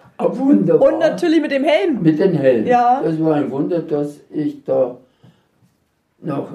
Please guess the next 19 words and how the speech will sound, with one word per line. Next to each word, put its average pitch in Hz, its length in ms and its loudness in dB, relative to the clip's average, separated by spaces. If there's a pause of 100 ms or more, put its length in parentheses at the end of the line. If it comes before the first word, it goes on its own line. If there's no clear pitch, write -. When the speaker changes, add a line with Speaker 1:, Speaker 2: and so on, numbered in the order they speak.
(140)
Speaker 1:
am 123 220 -6
Leben 135 320 -2
davon 151 320 -2
gekommen 113 280 -8
bin. - 260 -4
Speaker 2:
Mhm. - 200 -8
Speaker 1:
Wie 113 140 -8
es, 107 80 -10 (120)
das - 280 -16
Geschoss 147 340 -4
ist 135 200 -12
zwischen, - 460 -12 (760)
zwischendrin 156 680 0
Speaker 2:
Ja. 135 80 -2
Speaker 1:
gelegen, 117 300 -2
zwischen 123 380 -4
Speaker 2:
Mhm. 117 40 -6
Speaker 1:
dem 123 120 -6
Leder 156 520 0